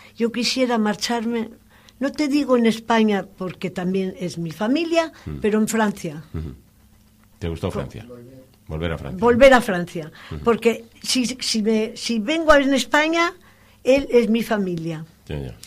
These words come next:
Speaker 1: Y si estoy en Palermo y que no le gustaba mi, su familia, que era yo, pues así, ni par-, ni por a Luis ni para mí.
Speaker 2: ¿Y volvisteis a París?
Speaker 1: Y así.
Speaker 2: Mm. ¿Siempre habéis vivido en París?
Speaker 1: Sí.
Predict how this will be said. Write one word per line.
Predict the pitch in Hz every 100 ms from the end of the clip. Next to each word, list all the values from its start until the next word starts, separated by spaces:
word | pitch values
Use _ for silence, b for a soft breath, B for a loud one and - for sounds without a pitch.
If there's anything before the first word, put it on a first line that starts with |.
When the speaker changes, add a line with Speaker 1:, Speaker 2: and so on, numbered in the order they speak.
| B B B
Speaker 1:
Y | 202
si | 175 226 220 220 247
estoy | - - 311 294
en | 262
Palermo | 269 269 269 226 196
y | 180
que | 196
no | 196 240
le | 240
gustaba | 240 220 254 226 214
mi, | 202 196
su | - - - 180
familia, | - 170 240 285 320 330 359 - -
que | -
era | 180 180
yo, | 226 302 330 - - B B B B B B B _
pues | - 208 196
así, | 214 208 294 277
ni | 226
par-, | 220 226 220 233
ni | 233
por | 233 220 233
a | 220
Luis | 220 294 381 381
ni | 311
para | - 208 202
mí. | 214 202 170 -
Speaker 2:
¿Y | 107
volvisteis | 110 107 120 139
a | 127
París? | 113 113 - - -
Speaker 1:
Y | -
así. | 156 - 175 143 -
Speaker 2:
Mm. | 110 95 80 -
¿Siempre | - 151 139
habéis | 131
vivido | 131 139 135
en |
París? | 127 151 135 - - -
Speaker 1:
Sí. | - -